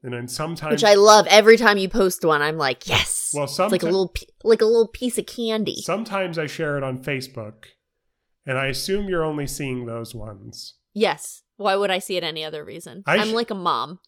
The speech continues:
Speaker 1: I shared the Evangelion one on Facebook, and you commented on it.
Speaker 2: Oh, I did? What did I say?
Speaker 1: You were like, "A fiver," because it, because it was a
Speaker 2: Oh, okay,
Speaker 1: five-star
Speaker 2: yes.
Speaker 1: review. Um, so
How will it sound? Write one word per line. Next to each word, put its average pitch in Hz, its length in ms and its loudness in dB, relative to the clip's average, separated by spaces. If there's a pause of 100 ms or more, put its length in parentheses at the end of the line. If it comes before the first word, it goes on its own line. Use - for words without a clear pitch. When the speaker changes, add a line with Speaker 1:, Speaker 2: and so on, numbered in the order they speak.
Speaker 1:
I 170 180 2
shared 214 480 -2
the 165 200 -8
Evangelion 151 680 -4
one 123 460 -6
on 131 260 -4
Facebook, 147 420 -4
and 123 200 -8
you 180 80 -6
commented 160 580 -4
on 135 160 -18
it. - 80 -20 (540)
Speaker 2:
Oh, 226 100 2
I 208 80 4
did? 220 240 0
What 233 140 4
did 330 80 2
I 370 100 0
say? - 320 -4 (640)
Speaker 1:
You 139 140 -4
were 151 100 0
like, 151 180 0
"A 143 100 -4
fiver," 185 760 0 (100)
because 131 340 -6
it, 143 260 -16
because 135 300 -4
it 233 60 6
was 254 360 6
a 196 60 0
Speaker 2:
Oh, 170 40 -4
okay, 156 40 -6
Speaker 1:
five-star 139 480 0
Speaker 2:
yes. 147 200 -2
Speaker 1:
review. 131 320 -6 (1160)
Um, 117 520 -4
so 123 540 -6